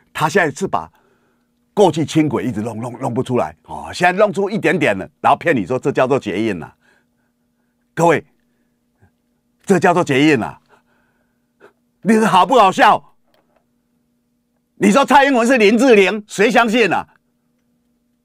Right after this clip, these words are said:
我告诉你，是不是垃圾总统？好好笑！你今天连轻轨的捷运车厢都搬出来了，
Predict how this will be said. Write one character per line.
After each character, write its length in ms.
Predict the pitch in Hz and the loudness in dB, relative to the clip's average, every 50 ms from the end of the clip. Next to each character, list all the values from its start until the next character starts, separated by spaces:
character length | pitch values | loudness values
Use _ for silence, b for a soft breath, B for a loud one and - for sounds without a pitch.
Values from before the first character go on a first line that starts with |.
| _ _ _ _ _ _ _ _ _ _ _ _ _ | _ _ _ _ _ _ _ _ _ _ _ _ _
我 140 | _ - 143 135 | _ -10 -6 -2
告 120 | 214 214 | -2 0
诉 200 | 180 208 208 170 | 2 2 2 2
你， 240 | 147 127 110 - - _ b b b b b b b b b b b _ | 2 0 -2 -4 -8 _ b b b b b b b b b b b _
是 180 | - - 220 | -2 0 2
不 80 | 220 220 | 2 4
是 260 | 202 220 196 147 - _ _ _ | 4 2 2 2 -2 _ _ _
垃 140 | - 262 247 | 0 0 0
圾 240 | 208 - 262 233 180 | 2 2 2 2 2
总 180 | 147 170 190 | 2 0 0
统？ 220 | 185 156 123 104 - _ _ | 0 -2 -2 -4 -6 _ _
好 280 | _ - - 160 170 | _ -8 -4 -2 0
好 140 | 170 147 110 | 0 0 -2
笑！ 380 | - - 170 156 110 80 - - _ b b b b b b b b b b | -2 -2 -2 0 0 -2 -4 -10 _ b b b b b b b b b b
你 160 | - 214 233 | -2 0 0
今 180 | - 302 302 | 2 2 2
天 160 | 294 330 320 277 | 2 2 2 2
连 160 | 240 247 277 | 0 0 -2
轻 400 | - - - 277 311 311 285 226 | -4 -4 -2 0 0 0 0 0
轨 320 | - 214 202 185 175 147 - _ b b b b b b b b b b b b b b b | 2 2 2 2 0 -2 -6 _ b b b b b b b b b b b b b b b
的 120 | - 214 | 0 0
捷 340 | 226 226 - 220 226 269 302 | 0 0 0 2 2 2 2
运 140 | 302 285 247 | 2 0 0
车 240 | - 208 277 277 277 | 0 2 2 4 4
厢 220 | 226 262 262 269 | 4 2 2 2
都 100 | - 277 | 2 0
搬 240 | 240 - 269 277 277 | 2 2 2 2 2
出 160 | 226 262 277 | 2 2 2
来 160 | 269 208 214 240 | 4 4 4 4
了， 220 | 240 196 151 139 | 2 0 -4 -8